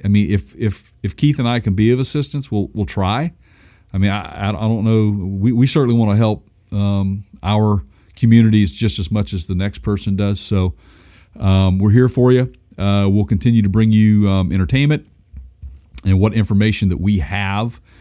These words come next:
I would like to give a, uh, personal thanks to all the, um, first responders and, and, um, people working in the healthcare industry right now. This is a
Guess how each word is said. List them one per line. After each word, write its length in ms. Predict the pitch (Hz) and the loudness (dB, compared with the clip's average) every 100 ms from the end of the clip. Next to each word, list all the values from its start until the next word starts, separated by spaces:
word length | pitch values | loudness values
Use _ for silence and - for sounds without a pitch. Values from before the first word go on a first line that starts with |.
| - _ _ | -20 _ _
I 80 | 101 | -4
would 140 | 98 92 | -2 0
like 220 | 101 104 | -2 -2
to 140 | 104 | -2
give 280 | 90 98 92 | 0 0 0
a, 180 | 95 95 | -2 -2
uh, 200 | 90 90 | -2 -4
personal 400 | - 107 98 98 | -4 -2 -2 -2
thanks 360 | 87 95 92 - | -2 -2 -2 -2
to 120 | 92 | -2
all 220 | 87 87 | 0 0
the, 180 | 85 85 | 0 0
um, 240 | 82 82 82 | -2 -4 -6
first 280 | - 92 82 | -4 -4 -4
responders 540 | - 90 87 87 82 | -6 -2 -2 -2 -2
and, 220 | 80 82 | -4 -6
and, 260 | - 82 82 | -6 -6 -4
um, 320 | 85 82 87 - | -4 -4 -6 -6
people 240 | 101 92 | -6 -6
working 320 | 80 90 87 90 | -4 -4 -4 -2
in 100 | 78 | -2
the 60 | |
healthcare 680 | 80 90 85 - - 95 87 | 0 -2 -4 -8 -4 -2 -2
industry 400 | 87 87 82 85 | 0 -2 -2 -4
right 280 | 82 87 82 | -2 -2 -2
now. 240 | 82 82 78 | -2 -2 -2
This 220 | 78 - | -4 -6
is 140 | 80 | -6
a 240 | 82 78 | -4 -4